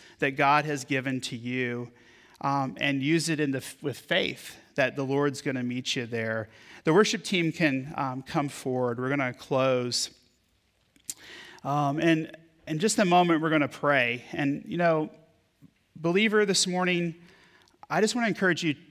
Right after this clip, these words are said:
and myself too, to examine our lives. Uh, are we living as a living sacrifice? Is our life a living sacrifice? Are we walking in God's will for our life?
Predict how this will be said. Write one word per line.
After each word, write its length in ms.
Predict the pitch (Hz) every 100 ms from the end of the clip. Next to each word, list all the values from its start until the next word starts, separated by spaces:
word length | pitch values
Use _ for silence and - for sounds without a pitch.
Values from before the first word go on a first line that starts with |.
| _ -
and 160 | 147 147
myself 500 | 151 - 160 147 -
too, 360 | 143 117 107 104
to 180 | - 208
examine 760 | 139 123 139 147 160 160 160 -
our 240 | 143 131
lives. 880 | 120 123 123 120 117 170 - - - _ _ _ _ -
Uh, 80 | - _ _ -
are 160 | 147
we 200 | 139 175
living 580 | 160 143 151 170 180 170 - -
as 160 | 156
a 60 | 151
living 320 | 143 143 156
sacrifice? 1040 | 151 131 135 160 147 - - 175 - - - _ _ _ _ _ _ _ _ _ _ _ - - -
Is 160 | 135 135
our 240 | 147 156
life 400 | 151 143 156 -
a 40 | 143
living 340 | 139 135 147
sacrifice? 920 | 143 139 143 147 - 143 147 151 -
Are 120 | 143
we 140 | 139 156
walking 600 | 143 143 160 170 180 160
in 100 | 147
God's 380 | 156 151 135 127
will 320 | 135 151 180
for 160 | -
our 160 | 180 190
life? 500 | 190 208 214 -